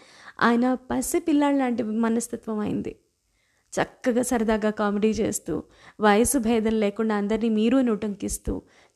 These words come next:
చిన్నవాళ్ళైనా ప్రేమగా అప్పుడప్పుడు అదిలిస్తూ, భాష ఇలా ఉండాలి, అలా ఉండాలని చెబుతూ, నడవడికి ఇలా ఉండాలని చెప్తూ, పాట ఇలా పాడాలి అని డైనమిక్స్ గురించి పదే పదే పిల్లలకి చెప్తూ,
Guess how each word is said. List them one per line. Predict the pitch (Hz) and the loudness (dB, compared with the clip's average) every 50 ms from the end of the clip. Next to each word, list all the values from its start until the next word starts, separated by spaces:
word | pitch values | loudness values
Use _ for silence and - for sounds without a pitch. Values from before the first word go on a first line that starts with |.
| - - | -4 0
చిన్నవాళ్ళైనా | 185 185 202 226 240 247 254 254 247 247 | 2 2 4 4 4 4 4 2 2 2
ప్రేమగా | 240 247 220 196 190 208 226 240 233 233 | 0 0 0 0 2 2 2 2 4 2
అప్పుడప్పుడు | 226 214 - 233 226 233 - 233 226 | 2 2 0 -2 -2 -2 -2 0 0
అదిలిస్తూ, | 220 196 185 175 214 226 240 233 - - - 214 196 - - - - - - _ | 2 2 2 2 2 0 0 -2 -4 -4 -4 -4 -4 -4 -8 -14 -20 -20 -20 _
భాష | 202 185 190 208 214 208 - | -6 -4 -2 0 -2 0 0
ఇలా | 269 226 220 214 214 | 0 2 2 2 2
ఉండాలి, | 214 214 220 226 220 233 262 277 | 2 2 2 2 2 2 4 2
అలా | 277 254 220 214 208 | 2 2 2 2 0
ఉండాలని | 202 202 208 220 220 220 226 233 226 - - | 0 0 0 2 2 2 2 0 -2 -2 -4
చెబుతూ, | 208 180 185 196 196 - 202 - - - - - _ - - - - - _ _ _ - | -4 -2 -2 -4 -4 -2 -4 -2 -2 -4 -6 -10 _ -20 -20 -20 -20 -20 _ _ _ -2
నడవడికి | 220 214 208 208 233 240 262 240 233 - 233 | 0 2 4 4 4 4 2 2 2 0 0
ఇలా | 220 214 214 | 0 0 0
ఉండాలని | 214 208 202 214 208 202 202 202 202 - | 0 0 0 0 0 0 0 -2 -2 -2
చెప్తూ, | 220 196 - _ _ 202 190 185 220 - - _ - - _ - _ _ | -4 -4 -6 _ _ -4 -2 -2 -2 -4 -6 _ -20 -20 _ -20 _ _
పాట | 202 202 208 240 240 - | 0 2 2 2 2 0
ఇలా | 262 220 208 202 | 0 2 2 0
పాడాలి | 196 - 202 190 196 208 202 208 208 208 202 196 - - - _ _ - | 0 0 0 0 0 0 0 0 0 0 0 -2 -4 -6 -12 _ _ -4
అని | 220 220 226 | -2 -2 0
డైనమిక్స్ | 196 208 185 190 208 226 254 277 302 277 - - - - | 2 4 4 4 6 6 6 4 4 2 -2 -10 -4 -4
గురించి | 254 233 240 233 220 - 254 233 214 | -2 -2 -2 -2 -2 -2 -4 -4 -4
పదే | - - - - - - 294 | -4 -6 -6 -4 -2 -2 -2
పదే | - - 277 220 254 | 0 0 0 2 2
పిల్లలకి | 247 247 233 214 214 208 202 208 220 | 0 0 0 0 0 0 0 -2 -4
చెప్తూ, | - - 202 - _ - - 196 - | -6 -6 -8 -10 _ -4 -2 -2 -2